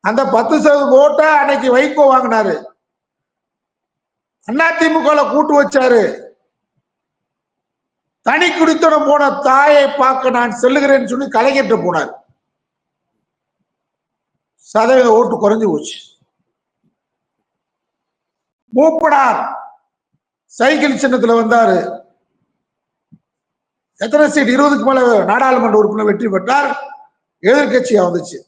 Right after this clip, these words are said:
தமிழ் மாநில காங்கிரஸ். இன்னைக்கு விஜயகாந்த் வந்தார்.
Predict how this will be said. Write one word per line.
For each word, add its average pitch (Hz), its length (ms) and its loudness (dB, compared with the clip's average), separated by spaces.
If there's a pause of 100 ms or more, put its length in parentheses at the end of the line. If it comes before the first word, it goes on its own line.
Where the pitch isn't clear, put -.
(200)
தமிழ் 233 200 -2
மாநில 240 320 0
காங்கிரஸ். - 760 -8 (400)
இன்னைக்கு 277 640 0 (1600)
விஜயகாந்த் 254 720 0
வந்தார். - 720 -2